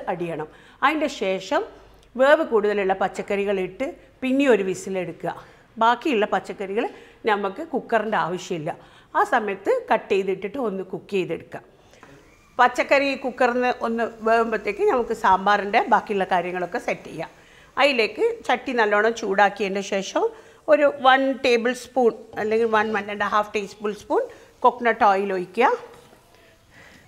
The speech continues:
എണ്ണ നല്ലോണം ചൂടാവുമ്പോഴേ കടുക് ഇടാൻ പാടുള്ളൂ.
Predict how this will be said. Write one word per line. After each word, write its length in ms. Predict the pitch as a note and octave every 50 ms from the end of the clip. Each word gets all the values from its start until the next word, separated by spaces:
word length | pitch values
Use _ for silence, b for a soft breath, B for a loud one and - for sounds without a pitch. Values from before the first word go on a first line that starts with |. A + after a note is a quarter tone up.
| B _ _ _ _ _ B B B B B B B B B - A3+
എണ്ണ 160 | A3+ A#3 A#3+ B3 B3 A#3
നല്ലോണം 360 | G#3+ G#3+ A3 A3+ A#3 C4 D4 - -
ചൂടാവുമ്പോഴേ 640 | - A3+ G#3+ A3 A3+ A#3+ A#3 G#3+ A3 G#3+ G#3+ A3 A3+ A3+ -
കടുക് 260 | G#3+ F#3+ F3+ F#3+ G3+ A3
ഇടാൻ 200 | G3+ G3+ G3+ G3+ G3+ F3+
പാടുള്ളൂ. 400 | F3+ F#3 F#3 F#3 G3 G3+ C4